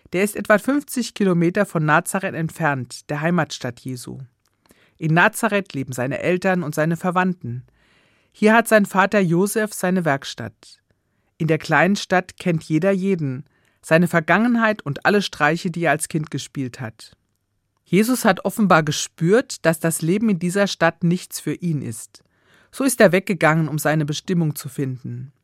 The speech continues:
Und als Gott ihm seinen Weg gezeigt hat, kommt er zurück in die Heimat. Auch dort will er seine Botschaft vom liebenden und gütigen Gott verkünden.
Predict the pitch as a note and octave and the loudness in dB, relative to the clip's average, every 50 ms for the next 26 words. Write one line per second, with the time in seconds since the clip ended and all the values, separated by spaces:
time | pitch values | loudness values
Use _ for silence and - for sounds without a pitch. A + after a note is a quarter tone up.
0 | _ _ _ _ _ _ _ _ _ _ _ _ _ _ _ D3+ C#3+ A#2 B2+ C#3+ | _ _ _ _ _ _ _ _ _ _ _ _ _ _ _ -6 -2 -2 -2 -2
1 | - - - F#3 F#3+ - - G3+ F#3 F3 F3 D#3+ D#3 D3 D3 D3 F3+ G#3+ A3+ - | -2 2 2 2 2 2 0 0 0 4 4 4 4 2 2 2 0 0 0 -2
2 | A3 F#3 - - G3 F#3 F#3 - - G#3 G3+ - - _ - F#3+ F#3+ A3 G#3+ G3+ | -8 -8 -4 0 0 0 0 0 0 -2 -2 -2 -2 _ 0 2 4 2 2 0
3 | - - A3 A#3+ A#3 - A#3+ G#3+ G#3 A#3 G#3 F#3+ F3+ E3 D3 C3 A#2+ A#2 - _ | 0 -4 -4 -4 -4 -4 -6 -4 -4 -2 -2 0 0 0 0 -2 -4 -6 -10 _
4 | - - _ _ _ _ _ _ _ _ _ _ _ _ _ _ - D3+ D3+ - | -20 -20 _ _ _ _ _ _ _ _ _ _ _ _ _ _ -8 -8 -8 -2
5 | - G3 G#3+ A#3 A3+ - D#3+ D3+ D3 D3 C#3+ D#3 D3+ D#3+ C#3+ - F3+ F#3+ G#3 G#3 | 2 4 4 4 4 0 0 2 2 2 2 2 0 0 0 0 -2 -2 -2 -4
6 | - - A#3 A3+ A#3 A#3 - - - D3+ C3 C3+ C#3 E3 F#3 G3 - G#3 G3 G#3+ | -4 -2 0 0 0 -2 -8 -10 -8 -6 -4 -4 -2 -4 -2 -2 0 0 0 0
7 | G#3 G#3 - - C#3 - - D#3+ D#3+ - - F#3+ G3+ F#3+ E3+ - B2+ B2 - - | -2 -4 -6 -8 -8 -4 -4 -4 -4 -4 -8 -6 -6 -6 -4 -6 -8 -8 -8 -8
8 | - F3 D#3+ - D3+ C3+ C3 B2+ B2 A#2+ A#2 A#2 A#2+ A#2+ | -8 -8 -6 -4 -6 -4 -4 -6 -8 -8 -8 -10 -10 -14